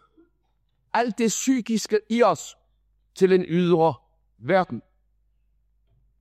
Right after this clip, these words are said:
Denne skabeevne har Martinus udtrykt på et følgende symbol. Jeg vil gerne bede om det næste. Nemlig X to. X to udtrykker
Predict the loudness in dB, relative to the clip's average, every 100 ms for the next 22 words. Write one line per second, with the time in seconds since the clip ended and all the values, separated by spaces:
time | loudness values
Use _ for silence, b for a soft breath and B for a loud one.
0 | _ _ 2 4 2 0 -6 -14 -4 -2
1 | -2 0 0 2 2 4 2 0 _ _
2 | _ _ -2 0 0 -2 0 2 0 -4
3 | -16 _ _ _ _ -4 -4 -2 -4 -4
4 | -8 _ _ -2 -2 2 2 4 4 2
5 | 2 -2 _ _ _ -2 0 2 2 0
6 | 0 _ _ _ _ _ _ _ _ _
7 | _ _ _ _ _ _ _ _ _ _
8 | -12 -10 -10 -10 -12 -12 -12 -14 -20 -20
9 | _ _ _ _ _ _ _ _ _ _
10 | _ _ _ _ _ _ -2 2 4 4
11 | 2 -4 _ _ _ _ _ -10 -8 -10
12 | -2 0 0 _ _ _ _ _ _ _
13 | _ _ _ _ -10 -8 -6 -4 -4 -4
14 | 0 2 2